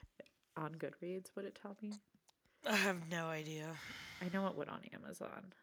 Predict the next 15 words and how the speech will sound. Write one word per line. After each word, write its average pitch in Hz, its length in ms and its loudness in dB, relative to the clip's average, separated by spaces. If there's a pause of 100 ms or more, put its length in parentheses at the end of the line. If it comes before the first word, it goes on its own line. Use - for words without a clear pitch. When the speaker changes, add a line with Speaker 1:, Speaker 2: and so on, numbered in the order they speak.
(840)
Speaker 1:
Five 233 340 12
hundred 233 640 12
and 185 160 6
ninety-two 180 480 10
pages. - 480 4
So 185 100 12
this 214 220 10
person 262 320 6
stopped 165 460 12
at, - 240 8
like, 160 180 6
one-fifth 143 480 2
of - 140 -4
the - 80 -2
book. - 400 -6